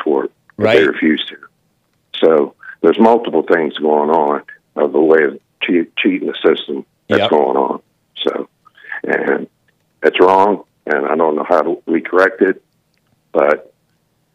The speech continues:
Speaker 1: I do know how we correct it, but I don't wanna get into that. But
Speaker 2: Well, one way,
Speaker 1: I'm just
Speaker 2: one way if, i-, is get rid of it.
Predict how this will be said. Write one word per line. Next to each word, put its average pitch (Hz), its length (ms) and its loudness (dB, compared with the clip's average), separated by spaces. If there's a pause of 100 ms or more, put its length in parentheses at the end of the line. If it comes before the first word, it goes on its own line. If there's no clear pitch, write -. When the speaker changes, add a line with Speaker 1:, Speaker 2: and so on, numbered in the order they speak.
(100)
Speaker 1:
I 87 120 2
do 113 240 2
know 92 320 4
how 90 180 2
we 80 120 -2
correct 82 440 -4
it, 90 220 -4 (100)
but 76 380 -2
I 78 120 0
don't 80 120 0
wanna 76 180 -2
get 80 180 -2
into 73 200 -6
that. 71 360 -2 (300)
But 67 360 -2
Speaker 2:
Well, 135 180 -2
one 175 240 -2
way, 190 140 0 (120)
Speaker 1:
I'm 160 40 -4
just - 100 -14 (180)
Speaker 2:
one 180 260 -2
way 156 300 0
if, 123 220 -4 (560)
i-, 131 100 -8 (840)
is 127 380 -2
get 139 160 -4
rid 131 140 0
of 117 80 -4
it. 98 140 -10